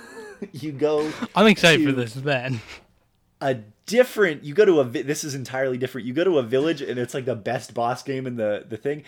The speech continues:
Speaker 1: And there's a bunch of child soldiers in Africa, which is, you know, you, you don't kill them. You know, the game
Speaker 2: Ah.
Speaker 1: fails you if you kill them, which is good. But, uh, then you find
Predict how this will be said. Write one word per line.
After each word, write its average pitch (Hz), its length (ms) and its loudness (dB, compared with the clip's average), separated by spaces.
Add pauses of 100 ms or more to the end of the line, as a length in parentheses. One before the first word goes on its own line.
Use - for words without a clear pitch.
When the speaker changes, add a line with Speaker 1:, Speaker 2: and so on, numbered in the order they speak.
(220)
Speaker 1:
And - 80 -14
there's 120 100 -8
a - 40 -6
bunch 254 180 -6
of 285 60 -8
child 123 380 -6
soldiers 120 420 -8
in 143 80 -10
Africa, 139 380 -6
which 131 220 -8
is, 123 180 -12 (300)
you 147 100 -6
know, 143 60 -2
you, 135 260 -6
you 120 120 -12
don't 170 260 -2
kill 139 260 -2
them. 147 320 -6
You 120 100 -10
know, 117 120 -6
the 107 60 -6
game 123 200 -6
Speaker 2:
Ah. 135 60 -6
Speaker 1:
fails 117 480 -6
you 151 280 -4
if - 180 -12
you 110 60 -10
kill 120 300 -6
them, 139 260 -8 (720)
which 127 220 -10
is 117 100 -8
good. 107 360 -6 (280)
But, - 320 -6
uh, 123 280 -6
then 147 220 -6
you 185 140 -8
find 143 380 -4